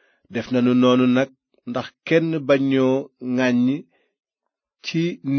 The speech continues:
nuy toppatoo ndimbal lu yaatu loolu. Dañuy fexe def li jub, du ci kanamu Yàlla rekk, waaye it ci kanamu nit ñi.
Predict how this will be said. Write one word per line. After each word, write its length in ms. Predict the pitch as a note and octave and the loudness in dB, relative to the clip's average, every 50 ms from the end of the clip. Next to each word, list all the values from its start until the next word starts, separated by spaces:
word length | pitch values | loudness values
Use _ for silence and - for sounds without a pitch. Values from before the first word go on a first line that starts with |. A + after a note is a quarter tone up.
| C#3+ | 2
nuy 220 | C#3+ C#3 C#3 C#3 C3+ | 2 4 4 2 2
toppatoo 580 | B2+ - C3+ - - A#2+ - - A#2+ A#2 A#2+ B2 B2 - _ - | 2 0 -2 -2 -2 -8 -4 -2 0 2 2 0 -2 -4 _ -10
ndimbal 440 | B2 A#2 A2+ B2+ A#2+ A2 A#2 A2 G#2+ G2+ G2 - _ _ _ _ _ - | -8 -2 -2 0 0 0 0 0 -2 -4 -8 -14 _ _ _ _ _ -10
lu 100 | A#2+ A#2 | -4 -2
yaatu 320 | A#2+ B2 A#2 - - - A#2 | 0 2 2 0 -2 -4 -6
loolu. 320 | G#2 G2 F#2 F2 E2 D#2 D#2 _ _ _ _ _ _ _ _ _ _ _ _ _ _ _ _ _ _ _ _ _ _ _ _ _ _ _ _ - | -6 -6 -6 -8 -8 -12 -16 _ _ _ _ _ _ _ _ _ _ _ _ _ _ _ _ _ _ _ _ _ _ _ _ _ _ _ _ -8
Dañuy 300 | G2+ B2+ C#3 D#3 F3+ F3+ | -4 -2 0 0 0 0
fexe 320 | - - F3+ D#3+ - E3+ E3 | 0 -2 -2 0 2 2 2
def 260 | D3+ C3 D#3 E3 D#3 - - - - - - | 2 2 0 0 0 -2 -12 -20 -20 -18 -12
li 160 | B2+ C3 D#3+ F3+ C#3+ | -8 -6 -6 -4 -2
jub, 200 | C3+ C#3+ C3 - _ _ _ _ _ _ _ _ _ _ - | 0 0 0 0 _ _ _ _ _ _ _ _ _ _ -16
du 80 | A2 A#2+ | -12 -10
ci 120 | B2+ E3+ G3+ | -8 -8 -6
kanamu 320 | F#3+ - F#3 E3 E3 D3+ C3 | -2 -2 -2 0 0 2 2
Yàlla 300 | B2+ A#2 G#2 F#2+ F#2 F#2 | 2 2 2 0 -2 -4
rekk, 260 | F2+ G2 G#2+ A#2 _ _ - - _ _ _ _ _ _ _ _ _ _ _ _ _ - - | -6 -6 -6 -8 _ _ -20 -20 _ _ _ _ _ _ _ _ _ _ _ _ _ -6 -2
waaye 240 | A#2+ B2+ C3+ D3 | 0 2 2 2
it 120 | D#3+ E3+ - | 2 0 -2
ci 100 | - - - | -10 -12 -6
kanamu 360 | - D#3+ C#3 C#3 C3+ C3 B2 | -2 0 0 2 2 2 2
nit 200 | A#2+ A2+ G#2+ - - | 2 0 0 -2 -6
ñi. 180 | F#2+ F2+ E2+ | -10 -10 -10